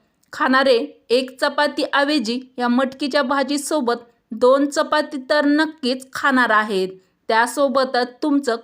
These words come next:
कौतुकही होणार आहे. तर मटकीची भाजी बनवताना ही टीप तुम्ही नक्की फॉलो करा. टीप नंबर नऊ, जर तुम्हाला पोटाची कोणतीही समस्या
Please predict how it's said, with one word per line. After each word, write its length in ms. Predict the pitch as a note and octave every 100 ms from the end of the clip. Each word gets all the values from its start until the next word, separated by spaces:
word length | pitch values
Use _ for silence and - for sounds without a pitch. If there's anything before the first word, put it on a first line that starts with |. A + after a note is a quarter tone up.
| _
कौतुकही 720 | C4+ C4+ C4+ D4+ D4+ D4 C4+ D4
होणार 440 | - C4 A3+ A3
आहे. 380 | G#3 G#3+ G3 F3+ F3 _ _ _
तर 80 | A#3
मटकीची 540 | A3+ B3+ B3+ D4 D4 C#4
भाजी 320 | D4 B3+ C#4
बनवताना 640 | A#3 C#4+ C#4+ C#4+ C#4 B3
ही 200 | B3+ C#4 C4+ -
टीप 280 | C#4 B3+ -
तुम्ही 180 | C4+ B3+
नक्की 400 | C4 C#4 - B3+ C4 -
फॉलो 320 | C4+ C4 A#3
करा. 400 | A3+ G3 F#3 F3+ G#3 _ _ _ C4+
टीप 200 | C4 C#4+
नंबर 420 | D#4 C#4+ C4+ C4
नऊ, 360 | C4+ C4 A3+ C#4 _ -
जर 320 | G3+ C4 C#4+ D4
तुम्हाला 440 | D4+ C4+ C#4+ C#4 B3+
पोटाची 600 | C4 C#4 C4+ C#4 C#4+ C#4+ C4+
कोणतीही 680 | D4+ D4 C#4 C#4 D4+ D#4 D#4+
समस्या 520 | D#4+ C#4+ C4+ C#4+